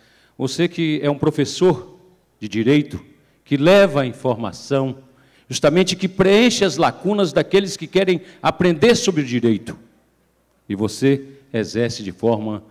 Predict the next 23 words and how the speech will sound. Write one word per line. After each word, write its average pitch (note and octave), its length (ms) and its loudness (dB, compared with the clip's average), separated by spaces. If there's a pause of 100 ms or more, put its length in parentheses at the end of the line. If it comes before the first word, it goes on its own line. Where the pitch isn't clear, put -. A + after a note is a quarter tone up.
(260)
carinhosa. F#2 680 -6 (1120)
Também, D#3 680 4 (100)
além C#3+ 280 0
de C#3 80 -6
ser C#3+ 200 0
mestre, D3+ 760 0 (360)
é C3 140 0
um C3 80 -2
grande D#3 240 2
advogado, C3+ 640 2 (580)
doutora G2+ 460 -2
Kátia, G2+ 500 -6 (680)
que C#3+ 100 -2
tem E3 920 2 (840)
por E3+ 160 6
muitos, A3 600 2
muitas G3+ 320 0
passagens E3 640 2
por D3 140 4
essa C#3+ 140 0
cidade C#3+ 460 0
em D3+ 40 2
defesa, C3+ 680 2